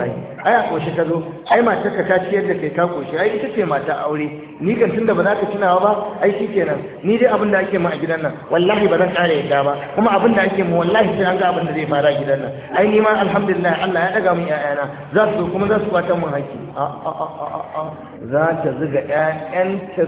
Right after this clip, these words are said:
su je su yi rashin mutunci wa kishiyarta. Irin wannan kishin ba ya da kyau.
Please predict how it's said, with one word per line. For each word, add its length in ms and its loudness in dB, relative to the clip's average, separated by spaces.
su 140 -6
je 240 0
su 80 -6
yi 80 -2
rashin 320 -6
mutunci 640 -4
wa 160 2
kishiyarta. 680 -2
Irin 160 4
wannan 320 4
kishin 300 -2
ba 140 4
ya 80 2
da 140 0
kyau. 160 0